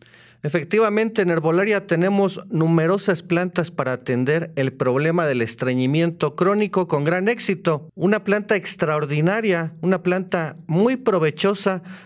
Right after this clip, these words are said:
para atender este tipo de problemas, el estreñ-, estreñimiento crónico, es la planta de la escamonea. El paciente refiere sentir como un atascamiento en el estómago, como una bola en el estómago. Hay que hacer uso de esta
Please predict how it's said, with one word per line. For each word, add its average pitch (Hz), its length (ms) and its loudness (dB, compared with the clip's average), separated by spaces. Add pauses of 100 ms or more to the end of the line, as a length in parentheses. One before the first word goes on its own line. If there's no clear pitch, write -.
para 147 220 0
atender 156 480 2
este 190 240 -2
tipo 190 320 0
de 139 100 2
problemas, 170 840 0
el 139 140 0
estreñ-, 135 540 -2
estreñimiento 151 800 0
crónico, 202 640 0
es 185 220 0
la 170 160 0
planta 180 400 0
de 147 60 0
la 135 100 -2
escamonea. 127 760 -2 (1080)
El 127 120 -4
paciente 196 400 0
refiere 190 400 0
sentir 202 420 -2
como 185 240 0
un 214 100 2
atascamiento 185 840 -2
en 165 100 2
el 147 120 0
estómago, 175 760 -2 (760)
como 160 240 2
una 254 220 2
bola 233 300 2
en 190 100 2
el 156 120 0
estómago. 208 840 0 (360)
Hay 185 160 -2
que 185 120 0
hacer 180 260 2
uso 175 560 -2
de 143 160 0
esta 170 400 -4